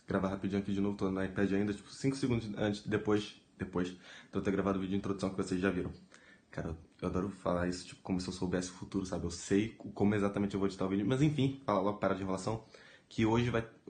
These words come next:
tem Kiruv, né? Hoje é quarta-feira, e vai ser legal, vai ser muito legal, vai ser sobre mercado financeiro e vai ter sushi.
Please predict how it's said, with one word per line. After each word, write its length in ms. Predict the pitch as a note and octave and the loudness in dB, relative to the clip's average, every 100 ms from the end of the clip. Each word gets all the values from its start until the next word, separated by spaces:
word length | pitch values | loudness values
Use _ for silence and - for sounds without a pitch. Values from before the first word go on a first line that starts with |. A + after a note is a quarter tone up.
| G2+ | -2
tem 120 | G2+ | 0
Kiruv, 260 | G2 G#2+ B2 | 2 2 2
né? 80 | G2 | 2
Hoje 120 | F2+ | 0
é 40 | |
quarta-feira, 580 | F#2 F2+ G#2 G#2 G#2+ A#2+ - _ - - _ _ _ - | -2 -2 -2 0 0 0 -8 _ -20 -20 _ _ _ -4
e 260 | G#2 A2+ G#2 | 0 0 2
vai 120 | G2+ | 0
ser 220 | - G#2+ | 0 2
legal, 500 | G2+ F#2 G2 B2 - | 4 4 2 2 -4
vai 160 | - G2 | -6 -2
ser 140 | G2+ | 0
muito 180 | G2+ G#2 | 0 2
legal, 160 | G#2 | 0
vai 100 | F#2 F#2 | 2 0
ser 100 | G2+ | -2
sobre 440 | G#2 G2 G#2 G2+ | 0 2 2 2
mercado 360 | G2 G2 A2 - | 2 0 -2 0
financeiro 540 | A#2+ G#2+ - G#2+ A2+ | -2 -2 -2 -2 0
e 20 | |
vai 100 | A#2 | -2
ter 120 | A#2 | -6
sushi. 540 | A#2 A#2+ - B2+ A#2+ | -6 -6 -4 -2 -4